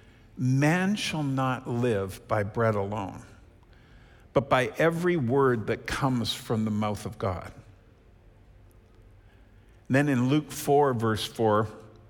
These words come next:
when Jesus was being tempted by the evil one to turn a stone into bread, the Bible says that Jesus answered him,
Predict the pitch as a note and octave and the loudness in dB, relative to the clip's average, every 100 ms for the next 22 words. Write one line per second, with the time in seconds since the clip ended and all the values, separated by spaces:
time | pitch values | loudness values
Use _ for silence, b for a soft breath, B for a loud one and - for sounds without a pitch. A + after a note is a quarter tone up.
0 | b b b b b - C3 B2+ A2+ D#3+ | b b b b b -2 2 2 2 0
1 | C#3+ D3+ - B2+ G#2 C3 B2 A2+ - D#3 | 0 -2 0 -2 0 0 2 0 0 0
2 | D3 - A#2 A#2+ A2 A2 B2 C3+ C3+ A2 | 0 -2 -2 0 0 0 -2 0 0 0
3 | A2 G#2+ A2+ G#2+ F2+ - D#3 C3+ G#2 - | 0 0 0 0 -4 -6 -2 0 -2 -4
4 | - - B2+ C3+ A2 A2 G#2 F#2+ B2+ A2+ | -4 0 2 2 0 -2 -4 0 0 2
5 | G#2 G#2 B2 C#3+ C3+ B2 A#2+ A2 G#2 A2+ | 0 2 2 2 0 -2 0 0 0 -4
6 | G2 - F#3+ E3+ - C3+ F#3 - G2+ G#2 | -4 -4 -2 -2 0 0 0 -2 -6 -4
7 | G#2+ | -6